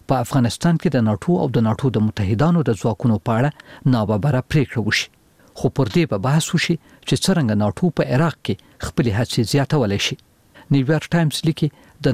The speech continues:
ناټو غړي هیوادونه د بهرني مأموریت لپاره ځانګړی شمیر ځواکونه لري، نو که چیرته دوی خپل حضور په عراق کې پراخوي، ښکاره خبره ده چې په افغانستان کې به خپل حضور کموي.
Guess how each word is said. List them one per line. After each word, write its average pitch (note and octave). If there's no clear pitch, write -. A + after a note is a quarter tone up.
ناټو A#2+
غړي D3+
هیوادونه C#3+
د B2+
بهرني A2+
مأموریت A2+
لپاره A2+
ځانګړی C3+
شمیر G#2+
ځواکونه C3+
لري، G#2
نو B2
که B2
چیرته -
دوی A#2+
خپل G#2
حضور A#2+
په -
عراق C3+
کې -
پراخوي، D3
ښکاره D3
خبره G#2+
ده G2+
چې -
په -
افغانستان A2+
کې -
به C#3+
خپل -
حضور B2+
کموي. A2+